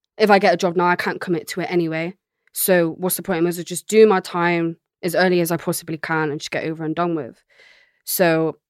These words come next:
I went to court that day, and, um, I asked them to remand me. They remanded me. I went with, um, you know, comfortable things, you know, like this, like, a tracksuit,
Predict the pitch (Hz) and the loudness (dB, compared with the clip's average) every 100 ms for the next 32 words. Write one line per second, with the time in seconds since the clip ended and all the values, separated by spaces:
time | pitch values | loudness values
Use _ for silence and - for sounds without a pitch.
0 | _ _ - - 185 170 - - 190 175 | _ _ -8 0 2 2 -2 -2 -2 -2
1 | 151 - 165 170 185 - 165 160 160 - | -6 -4 -2 -2 -2 -4 -2 -2 -4 -6
2 | 156 160 160 160 - 165 - 160 - 160 | -6 -4 -2 -4 -4 -6 -4 -6 -6 -6
3 | 165 170 175 185 202 156 156 160 160 165 | -2 0 0 -2 -4 -6 -6 -4 -6 -8
4 | 165 170 202 _ _ _ _ _ 165 170 | -8 -6 -8 _ _ _ _ _ -2 0
5 | 170 165 - 160 160 156 156 - - _ | 2 0 -2 -4 -4 -4 -8 -16 -20 _
6 | _ _ 160 156 156 151 151 156 _ _ | _ _ -6 -4 -4 -4 -6 -10 _ _
7 | _ 170 156 151 - 147 - - 147 - | _ -4 -4 -4 -8 -10 -12 -16 -14 -8
8 | 151 147 - 156 147 - 147 - - - | -10 -10 -10 -10 -10 -14 -16 -16 -16 -10
9 | 156 - - - 147 151 | -10 -8 -12 -8 -6 -6